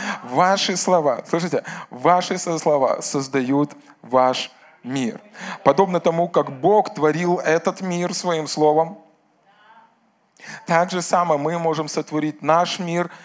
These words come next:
тем словом, которое исходит из наших уст. Смотрите, вот первое местописание возьму, Притчи, восемнадцатая глава, двадцать первый стих. «Смерть и жизнь во власти языка, и любящие его вкусят от плодов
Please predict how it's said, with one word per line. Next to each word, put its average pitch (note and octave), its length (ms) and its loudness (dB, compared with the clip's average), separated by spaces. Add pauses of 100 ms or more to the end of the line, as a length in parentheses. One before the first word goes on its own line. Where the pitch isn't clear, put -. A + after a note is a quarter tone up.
(140)
тем E3+ 240 0
словом, D#3 340 0
которое C#3 340 -2
исходит C#3+ 420 -4 (360)
из C3 180 -6
наших C3 500 -2
уст. B2 260 -4 (340)
Смотрите, E3 300 0
вот C#3 180 -6 (180)
первое C#3 320 0
местописание C3 680 -4
возьму, D3 320 -4
Притчи, D#3+ 300 -8
восемнадцатая C#3+ 720 -4
глава, D3 320 2
двадцать C3 340 -4
первый C#3 280 -2
стих. - 340 -10 (400)
«Смерть A3+ 840 -2 (200)
и E3+ 140 -2
жизнь G#3 560 -2 (160)
во D#3 200 2
власти F#3+ 720 0 (180)
языка, E3+ 760 -2 (380)
и F3+ 120 0
любящие G#3+ 600 0
его C#3+ 220 0
вкусят G#3 480 -2
от C#3+ 140 -2
плодов C#3+ 440 0